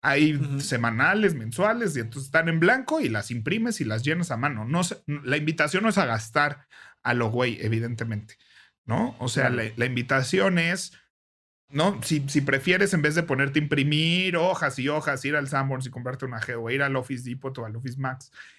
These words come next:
Speaker 1: y comprarte una agenda veintiuno por ciento cincuenta pesos, este, pues hazlo. Si quieres ponerte a imprimir, ponte a imprimir, da igual, ¿no? Si quieres agarrar hojas en blanco y po-, con lápiz y papel ponerte a hacer una planeación anual.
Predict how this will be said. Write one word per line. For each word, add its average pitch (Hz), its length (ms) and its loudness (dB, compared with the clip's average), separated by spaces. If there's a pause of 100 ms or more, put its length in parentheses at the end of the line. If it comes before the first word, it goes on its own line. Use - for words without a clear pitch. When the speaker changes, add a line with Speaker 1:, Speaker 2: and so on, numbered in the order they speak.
(100)
Speaker 1:
y 123 80 -6
comprarte 143 440 -2
una 160 100 -2
agenda 139 280 -2
veintiuno 135 680 -4
por 117 120 -6
ciento 143 220 -8
cincuenta 127 480 -8
pesos, 180 460 -10 (460)
este, 120 400 -6
pues 123 260 -4
hazlo. 151 440 -2
Si - 180 -14
quieres 156 220 0
ponerte 143 320 -2
a - 20 0
imprimir, 135 360 -4
ponte 139 220 0
a 135 40 0
imprimir, 123 440 -4
da 123 140 -4
igual, 135 420 -2 (500)
¿no? 160 100 -2
Si 180 120 -6
quieres 175 180 2
agarrar 151 260 4
hojas 175 220 0
en 135 140 0
blanco 156 320 0
y 131 80 0
po-, 113 200 -10
con 113 240 -4
lápiz 131 320 -4
y 143 60 -2
papel 135 360 -4
ponerte 120 420 -6
a 113 60 -2
hacer 113 200 -8
una 123 180 -8
planeación 113 680 -10
anual. 113 460 -4